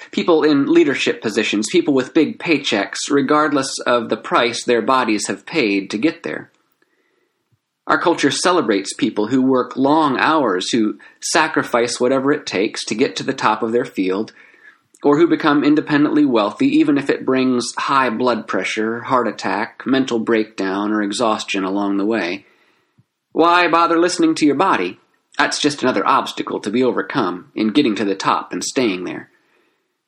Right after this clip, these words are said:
If along the way the body should happen to break down, well, we're generally told just to get a prescription to cover over the pain or replace what's worn out and keep going.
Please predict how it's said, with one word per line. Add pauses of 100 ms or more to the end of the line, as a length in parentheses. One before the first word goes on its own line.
(160)
If
along
the
way
the
body
should
happen
to
break
down,
well, (480)
we're
generally
told
just
to
get
a
prescription
to
cover
over
the
pain (340)
or
replace
what's
worn
out (120)
and
keep
going.